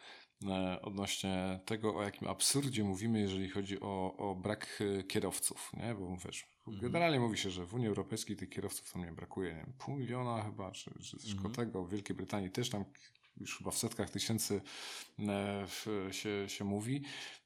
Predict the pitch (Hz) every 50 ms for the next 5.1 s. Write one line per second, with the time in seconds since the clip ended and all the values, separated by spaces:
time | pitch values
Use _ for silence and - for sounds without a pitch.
0 | - - 110 107 110 107 107 - - 139 123 - 127 - - 131 123 123 117 110
1 | 98 90 87 - - 85 - 82 95 113 120 113 104 98 98 87 - 80 - -
2 | - - - - 104 90 87 - 101 - - - 170 - - 117 - - - 92
3 | 87 92 101 98 - - - 101 90 - - - - 120 - - 101 90 85 95
4 | 107 - - 95 92 87 - 95 90 - - - - - 107 117 120 120 127 127
5 | - -